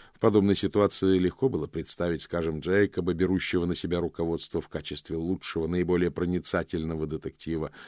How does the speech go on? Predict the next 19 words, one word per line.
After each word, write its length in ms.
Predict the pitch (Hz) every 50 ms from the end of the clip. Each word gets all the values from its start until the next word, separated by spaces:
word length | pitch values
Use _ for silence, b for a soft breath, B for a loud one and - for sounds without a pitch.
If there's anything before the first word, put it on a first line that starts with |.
| B B B
когда 280 | - 110 104 95 98
речь 240 | 92 92 85 - -
идет 260 | 82 78 85 80 -
о 60 | 85 82
жизни 320 | 85 87 85 73 80 82
близких, 560 | 76 71 82 80 76 - - - 73 - -
любимых 480 | 76 76 69 71 73 73 71 71 - 73
людей. 340 | 71 73 69 73 73 67 - b b b b b b b b b b b b b
Себя 360 | - - 107 98 92 110 110
Митчелл 400 | 113 131 131 127 - - 127 127
к 60 | - -
таким 300 | - 104 - - 78 78
детективам 600 | 80 78 - 78 - - - 80 80 90 87 78
не 80 | 76
относил. 580 | 78 73 - - - 69 - - - - - - _ _ _ _ _ _ _ _ _ _ _ _ _ _ _ _ _ _ _ _ _ _ _ _ -
Ему 260 | - 104 120 127 123
было 220 | 110 123 120 107 -
трудно 320 | - 113 110 98 98 92
сосредоточиться. 1200 | - - 95 - - 104 95 90 85 92 - - 73 - - - - - - - - - - -